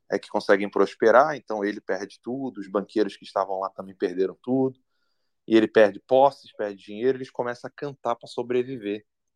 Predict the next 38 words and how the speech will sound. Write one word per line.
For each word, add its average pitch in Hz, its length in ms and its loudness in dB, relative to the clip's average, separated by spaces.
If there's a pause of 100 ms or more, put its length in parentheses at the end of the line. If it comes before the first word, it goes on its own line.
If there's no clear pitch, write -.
(120)
né? 104 120 -10 (280)
É 208 80 -4
o, 202 160 -2
a 123 60 2
história 143 400 4
do, 123 280 0 (540)
do 110 160 -8
músicozinho 117 680 -4
em 117 60 -10
sinal 113 320 -2
de 110 120 -12
trânsito, 95 500 -8
né? 107 200 -12 (360)
Tem, 95 120 -4 (140)
é 98 60 2
muito 104 260 -4
comum 113 380 4
aqui 95 160 -2
nos 98 100 -8
Estados 95 280 2
Unidos 98 300 -4
isso, 110 320 -2 (840)
o 95 120 -4
músico 107 300 0
de 104 80 -10
esquinazinho 110 560 -2
que - 160 -18
toca 110 260 4
pra - 100 -10
sobreviver, 113 600 0
e 135 40 4
isso 139 160 0
aconteceu 165 500 4
com - 80 -4
a - 40 -6
família 104 340 -2
Von 101 160 -8
Trapp, 104 320 0